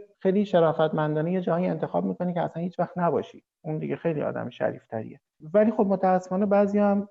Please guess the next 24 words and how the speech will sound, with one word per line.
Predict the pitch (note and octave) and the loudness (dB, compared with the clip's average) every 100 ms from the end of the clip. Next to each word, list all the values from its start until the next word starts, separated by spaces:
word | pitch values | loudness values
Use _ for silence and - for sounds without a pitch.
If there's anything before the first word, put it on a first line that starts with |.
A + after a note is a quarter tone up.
| - | -6
دوست | G3 - | -6 -4
دارن | D#3 C#3+ C#3 | -4 -4 -6
دیگه. | C#3 C3 C#3+ | -6 -8 -8
یعنی | D3 D#3+ | -10 -2
بعضیا | E3+ E3+ E3+ F3+ | 2 2 0 -4
این | F3 F3+ F3 | -4 -4 -2
میسازه | F#3 F3+ C3 B2 | -2 -2 -2 0
بهشون. | A2+ A2+ A2 - - _ - | 0 -2 -4 -10 -20 _ -8
من | C#3+ E3 F3 | -2 0 2
هیچ | F3+ F#3+ - - - | 2 0 -4 -6 0
<laughs> | D3+ E3+ - | 2 2 2
کلمهٔ | - D#3 C3+ F3 E3 B3+ - _ - | 4 4 6 8 8 4 -4 _ 2
مؤدبانه | D3+ D3+ D3+ D3 D3 C#3+ | 6 6 6 4 4 2
تری | D#3+ E3+ | 4 4
نسبت | D3+ - D3 D3 - | 0 0 0 0 -2
به | - D3 C#3+ | -8 -4 2
این | C#3 C3+ | 2 2
چیزی | D3 C#3+ | 0 2
که | D3 | 4
الان | C3+ C#3 | 6 6
گفتم | C#3 - D#3+ | 2 0 0
نمی‌تونم | D#3+ D3 A#2+ A2+ | 2 2 0 -2
پیدا | A#2+ A#2 A#2 | 0 -2 -2
کنم. | - - | -6 -14